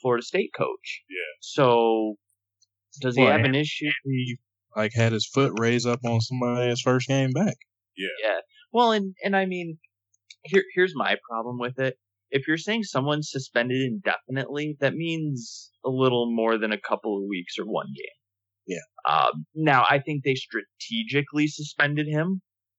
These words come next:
Speaker 1: knowing that they had one game in two weeks.
Speaker 3: Mm-hmm.
Speaker 1: Uh, I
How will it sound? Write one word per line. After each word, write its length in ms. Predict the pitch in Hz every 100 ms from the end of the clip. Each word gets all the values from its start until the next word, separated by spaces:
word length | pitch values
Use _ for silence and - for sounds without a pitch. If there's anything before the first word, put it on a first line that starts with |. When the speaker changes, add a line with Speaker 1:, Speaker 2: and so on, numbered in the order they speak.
| _ _ _ _
Speaker 1:
knowing 380 | 117 113 120 123
that 140 | 123 120
they 60 | 120
had 120 | 110
one 320 | 110 107 113
game 240 | 113 110 117
in 140 | 110
two 160 | - 117
weeks. 460 | 107 117 139 - - _ _ _ _ 113
Speaker 3:
Mm-hmm. 220 | 101 101
Speaker 1:
Uh, 40 | 104 117 -
I 100 | -